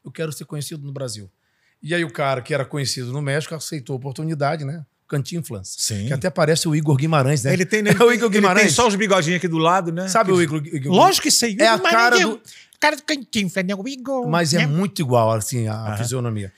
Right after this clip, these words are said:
Speaker 2: Parece
Speaker 1: Ma-,
Speaker 2: bastante.
Speaker 1: é, aí o Jô, saudoso Jô Soares também. Mas o Jô, eu acho que, pra mim, ele era mu-,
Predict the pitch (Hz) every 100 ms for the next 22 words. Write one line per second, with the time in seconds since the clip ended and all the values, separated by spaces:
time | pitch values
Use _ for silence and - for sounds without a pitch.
0 | - 131 147 147 151 - 113 85 139 127
1 | 139 175 190 151 170 - 165 135 175 170
2 | 151 - 127 113 107 107 110 - _ _
3 | _ 160 165 165 185 208 180 - 180 165
4 | - 175 151 160 175 156 143 139 147